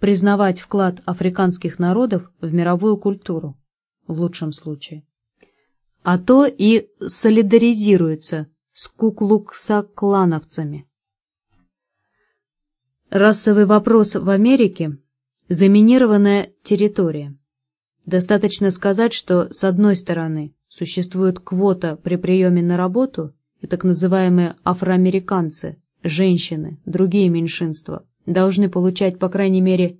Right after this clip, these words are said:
теоретически, предпочтение. С другой стороны,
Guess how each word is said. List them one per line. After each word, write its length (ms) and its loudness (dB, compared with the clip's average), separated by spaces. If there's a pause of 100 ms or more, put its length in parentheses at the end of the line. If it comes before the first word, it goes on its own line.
(140)
теоретически, 920 -6 (300)
предпочтение. 880 -8 (1000)
С 100 -10
другой 320 2
стороны, 540 -2